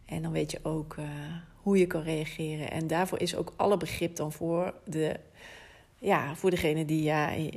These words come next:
die jou een vraag stelt of die met een andere mening komt of met een andere manier of met, eh,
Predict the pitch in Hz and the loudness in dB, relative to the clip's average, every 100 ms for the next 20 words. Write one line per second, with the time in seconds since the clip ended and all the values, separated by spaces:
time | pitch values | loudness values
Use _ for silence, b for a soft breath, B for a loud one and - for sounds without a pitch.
0 | - - 160 156 147 147 151 160 151 156 | -10 -8 -4 -2 0 -2 2 6 6 6
1 | - 170 - 170 - - 160 156 180 - | -2 -2 0 -2 -4 -4 -2 0 0 2
2 | 185 165 151 151 156 - - 175 170 170 | 2 2 0 0 -2 -2 -2 -2 -4 -2
3 | 160 175 160 165 - 185 196 175 160 151 | -2 -2 -2 -2 0 2 4 4 2 2
4 | 156 160 160 170 - - _ _ _ _ | 2 0 -2 -8 -14 -20 _ _ _ _
5 | - - - - 160 156 165 156 151 - | -20 -16 -12 -6 -4 -4 -4 -4 -4 -4
6 | 156 147 151 156 | -2 -2 -4 -6